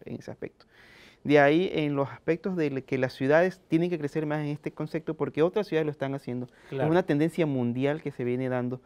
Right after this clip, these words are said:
Speaker 1: No es que con eso vamos a eliminar el campo. El campo va a estar destinado para hacer otro tipo de cultivo.
Speaker 2: Ya.
Speaker 1: Y de otra forma, como lo mencionamos al inicio,
Speaker 2: Ujú.
Speaker 1: con el tema de la tecnología y la inno-, y la innovación.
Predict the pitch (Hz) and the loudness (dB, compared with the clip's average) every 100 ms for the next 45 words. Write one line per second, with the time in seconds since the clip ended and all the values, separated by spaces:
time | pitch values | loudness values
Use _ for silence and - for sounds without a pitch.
0 | - - - 170 196 214 196 180 190 170 | -20 -20 -6 -2 2 2 4 -2 2 2
1 | 175 175 160 139 135 131 185 202 139 - | 2 0 0 0 0 0 0 0 0 -2
2 | 113 110 110 139 165 156 156 165 147 151 | -2 -2 -4 0 2 2 2 0 2 -4
3 | 151 123 123 151 - 180 185 139 - 220 | 0 0 0 -2 2 0 0 -8 -6 -6
4 | - 147 123 113 104 131 104 - _ 120 | -2 0 -2 -6 -4 -4 -4 -10 _ -14
5 | 110 123 170 143 156 208 139 - 185 190 | 0 8 8 10 8 6 -2 2 0 2
6 | 139 - 127 120 120 120 120 123 139 139 | -2 -2 0 0 0 -2 -4 -4 -4 -6
7 | 135 131 131 156 - - 95 107 156 139 | -4 -4 -4 -6 -10 -18 -18 -16 -6 -2
8 | 127 131 135 135 135 123 127 123 117 113 | 0 0 2 4 4 2 0 0 -2 0
9 | 139 135 131 117 113 110 - 123 117 110 | 2 2 2 -2 -4 -6 -6 -4 -2 -4
10 | 110 113 107 - 139 101 | -4 -4 -4 0 2 2